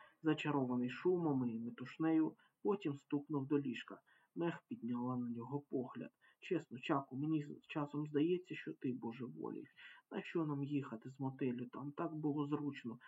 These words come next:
Чаку, чому саме ця жахлива діра?» Він подивився на неї абсолютно скляними очима. «Який мотель?» Мех здригнулась, вона притулила руки до обличчя.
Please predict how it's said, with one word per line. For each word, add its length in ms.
Чаку, 420
чому 360
саме 320
ця 240
жахлива 480
діра?» 380
Він 200
подивився 520
на 140
неї 280
абсолютно 680
скляними 540
очима. 500
«Який 340
мотель?» 440
Мех 260
здригнулась, 720
вона 260
притулила 800
руки 380
до 200
обличчя. 560